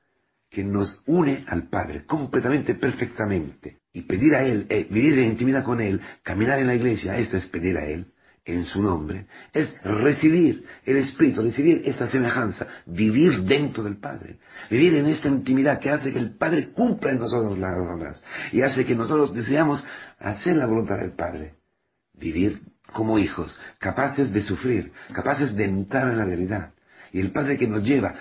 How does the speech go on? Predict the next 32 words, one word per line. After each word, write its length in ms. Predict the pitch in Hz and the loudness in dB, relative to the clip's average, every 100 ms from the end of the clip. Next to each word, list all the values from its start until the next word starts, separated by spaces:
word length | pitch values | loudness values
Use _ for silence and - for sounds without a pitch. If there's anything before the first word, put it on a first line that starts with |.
| - - | -18 -8
como 180 | 82 | -4
ha 60 | 95 | 0
llegado 380 | 95 101 107 85 | 0 0 0 -2
a 20 | |
su 160 | - 131 | 2 2
Hijo, 340 | 92 104 101 - - | 2 -6 -12 -18 -18
que 80 | - | -10
aprendió 720 | - 80 82 92 123 87 - _ _ _ | -6 -4 -2 2 4 2 -6 _ _ _
a 140 | - | -16
ser 180 | - 117 | 0 4
hijo, 540 | 139 139 110 110 - _ _ - | 4 2 -2 -4 -10 _ _ -16
de 260 | 87 92 85 | -4 -4 -2
las 280 | 78 - | -4 -6
cosas 340 | - 131 127 110 | 0 0 2 -2
que 120 | 113 | -2
ha 80 | 101 | -2
padecido, 640 | 90 92 92 135 90 78 _ _ _ _ _ - | -2 -2 2 2 2 -6 _ _ _ _ _ -10
desde 280 | 95 98 | -4 -2
las 160 | 95 - | -2 0
cruz, 500 | 170 180 - - _ _ _ | 4 6 4 -6 _ _ _
porque 360 | - - 98 104 | -16 -4 -2 0
es 120 | 120 | 2
esto 340 | 165 - 110 | 2 2 -2
que 140 | - 104 | 2 0
lo 160 | 107 | 2
hace 420 | 113 - 107 98 - _ _ _ _ _ _ _ _ | 0 -2 -4 -4 -8 _ _ _ _ _ _ _ _
perfectamente 1040 | 90 87 101 - 98 107 101 - 98 95 - _ _ _ _ _ - | -12 -4 -4 -2 -2 0 -2 -2 -2 -2 -10 _ _ _ _ _ -8
semejante 540 | 101 92 101 90 92 | -6 -2 -2 -2 -2
al 100 | 90 | -2
Padre, 340 | 95 85 80 78 | -4 -4 -6 -4
la 280 | 101 117 | -4 -4
cruz, 260 | - 104 | -2 -2